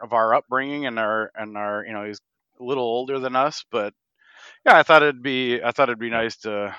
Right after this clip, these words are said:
to just honor the guy for, for what he contributed. Um, uh, you, you, uh,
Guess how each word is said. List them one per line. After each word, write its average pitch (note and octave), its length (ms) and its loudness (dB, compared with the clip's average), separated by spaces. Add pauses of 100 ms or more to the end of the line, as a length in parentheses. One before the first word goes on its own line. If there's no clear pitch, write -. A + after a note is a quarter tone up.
(140)
to A#2 100 -12
just G#2 220 -10
honor A2+ 280 2
the G#2 120 -6
guy A2 340 4
for, G2+ 420 -8 (1000)
for A#2 200 -2
what A#2 120 2
he A2+ 80 -2
contributed. A2+ 800 0
Um, G2+ 460 -4 (420)
uh, A2+ 60 -10 (200)
you, D#3+ 600 0 (160)
you, F3+ 360 0
uh, A2+ 440 4